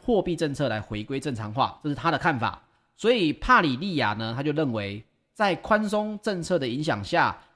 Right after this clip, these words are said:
金价的上涨动力呢，不仅会继续维持，甚至有可能会越强了。那大家会说，诶，为什么水哥你要分享一个帕里利亚只掌管二点五亿美元的对冲基金的人的看法呢？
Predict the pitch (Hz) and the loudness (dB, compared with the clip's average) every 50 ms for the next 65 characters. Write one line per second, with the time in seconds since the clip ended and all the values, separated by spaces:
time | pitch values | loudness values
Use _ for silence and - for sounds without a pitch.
0 | _ _ - - 226 233 233 226 208 247 214 175 151 135 - - 196 180 151 117 | _ _ -4 -2 0 0 0 2 4 4 4 4 4 2 0 2 2 2 2 0
1 | 107 113 123 147 143 139 143 135 120 117 110 107 107 - - 180 - - 104 95 | -2 0 0 0 2 2 0 0 0 0 0 -2 -2 0 -2 -2 -2 -2 -8 -4
2 | 95 127 139 120 - - 156 131 147 139 120 110 120 127 - - 107 101 104 107 | -2 -2 -4 -4 -2 -4 -2 0 2 2 2 2 0 -2 -4 -6 -6 -6 -6 -6
3 | - _ _ _ _ _ - - 240 214 180 165 - 214 185 135 120 120 139 156 | -8 _ _ _ _ _ 0 2 2 2 2 0 -2 -2 0 0 2 2 2 2
4 | - 131 101 104 113 143 143 104 170 165 143 117 - 107 98 92 95 92 - _ | 0 -2 -2 -2 -2 -2 -2 0 0 0 0 0 -4 -8 -10 -10 -10 -12 -12 _
5 | _ _ _ _ _ _ _ - 208 202 202 180 190 196 196 190 180 190 170 170 | _ _ _ _ _ _ _ -4 0 2 2 2 4 4 2 2 4 6 6 6
6 | - 175 208 214 - - 240 208 165 147 120 120 120 - 127 113 107 165 175 156 | 6 4 2 0 0 2 2 2 2 2 -2 -2 -4 -4 -6 -4 0 0 0 0
7 | 135 147 160 - - 160 165 151 147 104 110 127 131 135 131 120 113 110 - - | 0 -2 -2 0 0 0 0 0 -4 -4 -4 -6 -4 -2 0 0 0 -2 -6 -10
8 | _ - - 214 170 147 123 120 165 185 151 127 110 104 98 - - - - 123 | _ 0 4 4 4 4 2 -2 -2 -2 -2 -2 -2 -2 -2 -6 -10 -8 -6 -6
9 | 131 135 - 127 117 135 170 175 165 113 104 87 - - 208 170 139 - 127 143 | -6 -4 -4 -4 -4 -4 -4 -4 -4 -4 -4 -4 -6 0 0 0 2 2 0 -2
10 | 175 - _ _ _ 123 107 101 107 - _ - 208 175 143 123 135 - 123 113 | -2 -4 _ _ _ -12 -10 -10 -10 -12 _ -10 -8 -8 -8 -8 -10 -8 -8 -6
11 | 104 98 98 104 101 101 110 107 120 113 110 104 101 101 - _ _ _ _ _ | -6 -6 -6 -8 -8 -8 -10 -8 -8 -6 -6 -6 -8 -10 -14 _ _ _ _ _
12 | - 196 156 - 156 160 175 160 - 165 170 147 151 160 160 160 139 117 107 98 | -4 -4 -2 0 0 -2 -2 -4 -4 -6 -6 -4 -2 -4 -2 -2 -4 -4 -4 -4
13 | 98 113 - - 165 156 123 107 98 104 101 104 107 - | -6 -6 -2 -2 0 0 0 -2 -4 -4 -4 -6 -8 -10